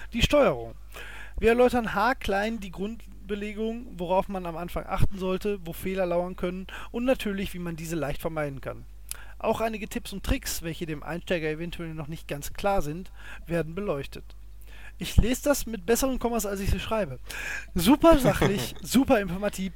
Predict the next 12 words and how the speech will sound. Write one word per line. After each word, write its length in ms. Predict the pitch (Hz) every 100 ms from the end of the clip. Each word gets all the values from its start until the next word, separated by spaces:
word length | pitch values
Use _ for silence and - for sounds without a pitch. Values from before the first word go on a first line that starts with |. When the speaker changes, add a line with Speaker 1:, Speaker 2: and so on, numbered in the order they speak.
| -
Speaker 1:
super, 460 | 156 - 175 170 208
super 400 | 170 285 277 175
einfach. 480 | 170 139 131 - - - - - - - -
Auch 220 | 226 240
keine 240 | 247 226
Hyperlinks, 540 | 214 220 202 202 - - -
aber 360 | 170 175 180
ein 160 | 160 165
sehr 120 | 151
lustiges 440 | 147 - 196 208 -
Titelbild. 480 | - 196 143 131 - - - - -
Äh, 300 | - 220 226